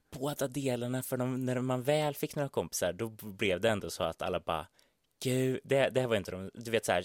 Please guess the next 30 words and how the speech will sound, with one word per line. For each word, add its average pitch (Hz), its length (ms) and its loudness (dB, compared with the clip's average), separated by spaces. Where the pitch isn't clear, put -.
saker - 260 2
som 95 260 2
ens - 160 -4
föräldrar 107 280 2
berättar 107 280 0
om 80 180 0
en 80 220 -4
med 87 260 -2
när 92 80 -6
man 90 140 -4
var 92 60 -4
liten, 92 500 0
att, - 380 -4
eh, 92 80 4
ja, 90 480 2
du 101 100 -6
vet, 90 180 -2
när 92 80 -4
det 87 200 -4
är 95 100 4
någon, 87 280 -6
s-, - 260 0
säg 185 140 8
att 175 80 4
den 160 120 0
också 110 160 -2
är 85 40 -2
besök 90 240 -4
från 92 120 -10
typ 82 180 -4